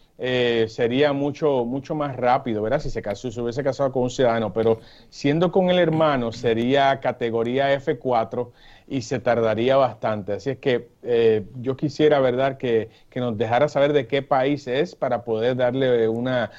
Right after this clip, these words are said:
un estimado de cuánto se tardaría, porque eso, eso faltó en, en su pregunta. Así es que,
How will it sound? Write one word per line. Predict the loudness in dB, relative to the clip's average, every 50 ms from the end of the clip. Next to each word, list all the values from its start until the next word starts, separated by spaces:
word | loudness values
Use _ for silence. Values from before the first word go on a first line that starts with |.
| -20 -10 -6
un | -2 -2 -2
estimado | -2 -2 0 0 2 2 2 2 4 4 4 4
de | 2
cuánto | 2 0 -2 -2 -2 -2
se | -2 -2 -2
tardaría, | 0 0 2 4 2 2 2 2 0 0 -2 -2
porque | -4 -8 -6 -6 -6 -8 -8 -12 -20 -10 -6
eso, | -6 -6 -2 0 0 0 0 -2
eso | -4 -2 0 0 2 2 2 2 0
faltó | 0 -2 -2 -2 -2 -2 -4 -4 -2 -2
en, | -4 -4 -6 -8 -10 -14 _ _ _ -8
en | -8 -8 -6
su | -6 -4 -2
pregunta. | 0 0 0 0 -2 -4 -6 -6 -6
Así | -4 -2 -4
es | -4 0
que, | 0 -2 -2